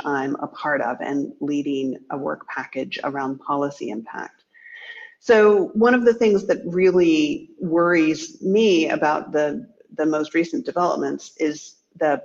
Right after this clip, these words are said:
potential for significant impact around misuse, uh, by bad actors and around increasing mis- and disinformation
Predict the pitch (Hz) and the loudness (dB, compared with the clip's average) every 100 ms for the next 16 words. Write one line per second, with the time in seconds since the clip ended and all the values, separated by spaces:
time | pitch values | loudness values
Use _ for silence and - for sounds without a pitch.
0 | - - - - 220 220 - 160 151 143 | -8 -8 -6 0 2 2 2 0 0 -2
1 | 160 151 147 - 156 151 165 170 190 202 | 0 0 -2 -4 -6 -4 -2 2 2 2
2 | 190 165 147 147 151 151 143 135 123 - | 0 -2 -4 -2 -2 -2 -4 -6 -6 -14
3 | - _ _ 165 147 147 143 143 139 151 | -20 _ _ -2 0 0 0 -2 -2 -4
4 | 147 - 147 143 127 127 - - _ - | -4 -8 -4 -4 -4 -8 -18 -20 _ -20
5 | - - - 151 - 147 - 135 143 - | -20 -20 -8 -6 -4 -4 -2 -2 -2 -4
6 | 147 175 - 233 269 262 - - 156 156 | -8 -10 -2 0 0 -4 -8 -4 -2 0
7 | 156 160 165 165 156 156 - - _ _ | 0 0 2 2 0 -2 -8 -12 _ _
8 | _ 165 160 - - 190 180 - 156 147 | _ 0 0 -2 0 0 0 -2 0 2
9 | 143 147 143 - 147 131 135 131 135 131 | 2 0 -4 -4 -2 -2 -4 -6 -6 -6
10 | 131 131 139 - 123 127 | -6 -4 -4 -4 -4 -6